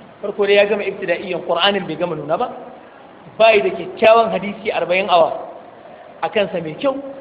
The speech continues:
Masail fiqhiyya, an yi sa'a kila ya sauke a halari,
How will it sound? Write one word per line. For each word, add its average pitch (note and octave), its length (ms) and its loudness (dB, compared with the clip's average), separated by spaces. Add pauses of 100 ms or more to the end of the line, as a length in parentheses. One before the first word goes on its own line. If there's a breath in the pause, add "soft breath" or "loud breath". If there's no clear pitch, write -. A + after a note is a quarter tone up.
(520)
Masail A3 580 0
fiqhiyya, A3 640 0
an A#3 160 -2
yi A#3+ 140 -4
sa'a B3+ 280 2
kila A#3 160 -6
ya G#3+ 140 4
sauke A3+ 200 -4
a F#3 100 0
halari, G#3 360 -2